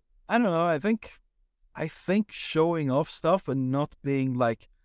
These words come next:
too tough on yourself or being, like, too try hard about it, uh,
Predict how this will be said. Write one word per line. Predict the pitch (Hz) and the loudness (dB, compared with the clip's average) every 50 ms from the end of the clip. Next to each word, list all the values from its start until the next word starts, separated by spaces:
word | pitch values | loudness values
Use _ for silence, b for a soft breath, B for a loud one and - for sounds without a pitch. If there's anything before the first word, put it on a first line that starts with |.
| _ _ _ _ _ _ | _ _ _ _ _ _
too | - - 151 156 151 - | -6 -4 -2 -2 -4 -6
tough | - - 160 175 - - - | -4 -2 -2 -2 -2 -2 -4
on | 151 135 | -4 -2
yourself | 127 123 117 113 - - - 123 147 202 220 - - | 0 0 -2 -2 -2 -2 0 2 2 0 0 -2 -2
or | 160 135 120 | -2 0 0
being, | 117 110 123 120 123 123 120 | -2 -2 -2 -2 0 -2 0
like, | 117 120 117 113 - | 0 0 0 0 -2
too | - - - 139 127 | -6 -6 -4 -4 -4
try | - - - 131 127 131 | -4 -4 -2 0 0 0
hard | 131 131 151 147 147 151 | 0 0 0 0 2 0
about | 147 135 139 147 147 147 151 | 0 0 2 2 4 4 2
it, | 156 151 - - - - _ _ _ _ _ _ _ _ _ _ _ _ _ | 0 -2 -4 -8 -16 -20 _ _ _ _ _ _ _ _ _ _ _ _ _
uh, | 120 135 135 135 139 | -4 -2 0 0 0